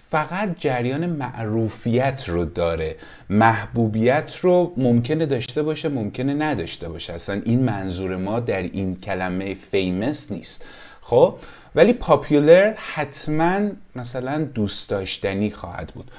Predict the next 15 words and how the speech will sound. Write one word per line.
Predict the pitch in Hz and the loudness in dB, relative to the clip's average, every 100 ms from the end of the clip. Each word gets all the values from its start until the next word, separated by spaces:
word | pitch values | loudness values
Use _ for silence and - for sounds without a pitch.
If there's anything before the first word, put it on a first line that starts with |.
| - - - - | -20 -20 -12 -2
یه | |
همچین | 131 127 127 | 0 0 -2
حالتایی. | 107 104 104 104 185 226 175 147 - - - - - - | -2 0 0 -2 2 4 4 2 -2 -16 -20 -20 -20 -12
اه، | 101 107 104 | -6 -4 -2
من | 101 117 151 | -2 -4 -4
یکم | 165 165 170 165 | -6 -8 -8 -6
برم | 156 156 143 | -6 -8 -8
بالا | 123 117 110 127 | -6 -6 -4 -6
که | 131 151 151 147 139 - - _ _ _ | -8 -10 -8 -8 -12 -18 -20 _ _ _
اینجا | 101 98 110 | -8 -6 -4
رو | |
هم | 135 | -2
براتون | 127 107 107 139 | -2 -4 -4 -4
معنی | 131 110 104 | -2 -2 -2
بکنم. | 123 175 147 120 110 113 | -2 -2 -2 0 2 0